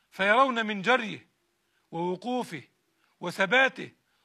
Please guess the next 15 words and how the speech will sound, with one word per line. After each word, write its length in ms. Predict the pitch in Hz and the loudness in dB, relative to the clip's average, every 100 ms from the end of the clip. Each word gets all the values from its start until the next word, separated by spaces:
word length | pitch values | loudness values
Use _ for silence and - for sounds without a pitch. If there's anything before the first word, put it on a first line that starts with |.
| _ | _
ورميه 720 | 185 202 262 247 214 156 113 - _ _ _ _ - | 0 4 4 2 -6 -8 -12 -18 _ _ _ _ -14
الشيء 340 | 131 247 277 | -4 -2 -2
العجيب، 520 | 220 208 202 269 - - _ _ _ _ _ _ _ _ | 0 -2 -2 -6 -10 -16 _ _ _ _ _ _ _ _
فقالوا: 560 | - 185 262 269 226 208 | -10 0 2 2 0 -2
"والله 580 | 202 240 240 214 220 - _ _ _ _ - | -2 -4 -4 -8 -12 -18 _ _ _ _ -4
إنا 480 | 277 254 220 208 202 | -2 0 2 2 0
لنراه 420 | 202 208 247 202 | -2 -2 -2 -4
من 120 | 196 | -8
أهل 140 | 202 180 | -8 -8
الجنة". 380 | 165 139 139 196 _ _ _ _ _ _ _ _ _ _ _ _ _ | -10 -14 -18 -20 _ _ _ _ _ _ _ _ _ _ _ _ _
فقال 360 | - - 233 247 | -12 2 4 4
النبي 420 | 226 233 254 240 | 2 -2 0 2
عليه 220 | 220 240 | 2 0
الصلاة 260 | 220 226 226 | -4 -6 -6
والسلام: 600 | 214 - 202 233 226 202 | -8 -6 -4 -2 -4 -10